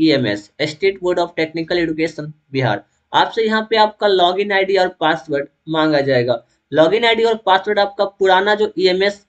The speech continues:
यानी जो फर्स्ट ईयर के स्टूडेंट होंगे, जहाँ पे आपने अपना रजिस्ट्रेशन करवाया था, तो रजिस्ट्रेशन के टाइम आपने एक लॉगिन आईडी पासवर्ड बनाया होगा,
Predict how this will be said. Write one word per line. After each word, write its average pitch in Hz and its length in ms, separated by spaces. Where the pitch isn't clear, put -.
यानी 151 240
जो 170 240
फर्स्ट 180 340
ईयर 185 100
के 180 100
स्टूडेंट 180 340
होंगे, 175 280
जहाँ 180 320
पे 214 260
आपने 180 340
अपना 175 280
रजिस्ट्रेशन 180 560
करवाया 170 400
था, 127 140
तो 143 60
रजिस्ट्रेशन 180 460
के 202 80
टाइम 202 180
आपने 190 280
एक 196 180
लॉगिन 165 280
आईडी 180 180
पासवर्ड 160 420
बनाया 165 300
होगा, 113 340